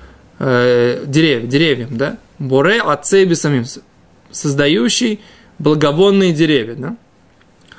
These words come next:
А я хочу, Барух ата Ашем Элокейну мелech олам, боре отцей бесамим.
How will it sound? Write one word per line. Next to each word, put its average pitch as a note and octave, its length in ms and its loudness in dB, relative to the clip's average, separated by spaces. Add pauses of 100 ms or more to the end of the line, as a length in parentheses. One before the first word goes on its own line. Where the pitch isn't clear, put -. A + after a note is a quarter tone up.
(200)
А D3+ 60 0
я C4 160 2
хочу, A#3 400 2
Барух G3+ 320 0
ата A3 320 0
Ашем G#3 340 0
Элокейну F#3 400 0
мелech F#3 260 0
олам, F3 280 -2
боре F#3 260 2
отцей F#3+ 260 0
бесамим. C#3+ 460 -4